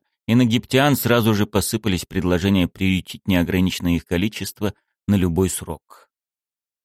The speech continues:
Египтяне рассказали об условиях, необходимых им для сносного существования. Африканцы почти не возражали.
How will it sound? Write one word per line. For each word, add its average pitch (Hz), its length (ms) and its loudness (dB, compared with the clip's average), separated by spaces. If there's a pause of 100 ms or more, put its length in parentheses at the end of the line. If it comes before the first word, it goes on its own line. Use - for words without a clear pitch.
(720)
Египтяне 165 680 4
рассказали 143 540 2
об 127 180 4
условиях, 170 720 2
необходимых 127 920 0 (120)
им 131 300 4 (280)
для 107 200 4
сносного 107 480 2
существования. 80 1000 -4 (600)
Африканцы 180 580 0
почти 165 360 0
не 151 80 0
возражали. 85 760 0